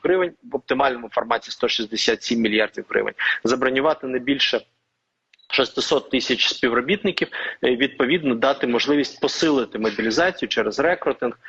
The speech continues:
через впорядкування, е, по-, мобілізаційного процесу,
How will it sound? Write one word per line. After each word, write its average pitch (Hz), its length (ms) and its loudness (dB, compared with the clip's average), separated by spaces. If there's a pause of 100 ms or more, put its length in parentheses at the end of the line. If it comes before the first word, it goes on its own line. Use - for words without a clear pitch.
(120)
через 127 300 0
впорядкування, 160 1000 0 (320)
е, 135 400 4 (100)
по-, 135 160 2 (100)
мобілізаційного 135 760 0
процесу, 120 560 -2